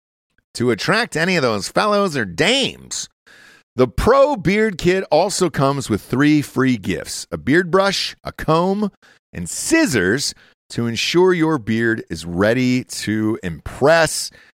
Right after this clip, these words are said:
They also got a titanium-coated T-blade, which is tough on hair,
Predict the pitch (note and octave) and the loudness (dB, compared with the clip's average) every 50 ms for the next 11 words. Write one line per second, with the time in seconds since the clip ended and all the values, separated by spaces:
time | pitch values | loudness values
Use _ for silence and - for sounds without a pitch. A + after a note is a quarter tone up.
0 | _ _ _ _ _ - - - E3+ F#3 G3 - - E3+ D3+ D3 B2+ A2+ - - | _ _ _ _ _ -6 -4 -2 0 0 0 -2 -2 -2 -2 -2 -2 -4 -4 -2
1 | C3 B2 B2 - - C#3 C3 C3+ C3+ C3 B2+ A2+ - C3 A#2+ A#2+ A2 G2 F2+ - | 0 0 0 0 -2 -2 -2 -2 -2 -4 -4 -4 0 2 4 4 2 0 -4 -4
2 | - - F3 F3+ F3+ F3+ D#3 E3+ F3 F3+ F3+ F3 F#3 F3+ F3 D#3+ D3 B2 - - | 0 2 2 4 2 2 2 2 4 4 4 4 4 4 2 2 0 -2 -4 -4
3 | A2 - - - - A#3 A3+ - - G#3+ G3+ F#3+ F#3 F#3 C#3+ - - C#3 C#3+ C#3+ | -8 -8 -6 -2 -2 0 0 0 0 0 2 2 2 2 0 0 0 2 2 4
4 | D3 D3 D3+ D3+ C3 | 4 4 4 2 0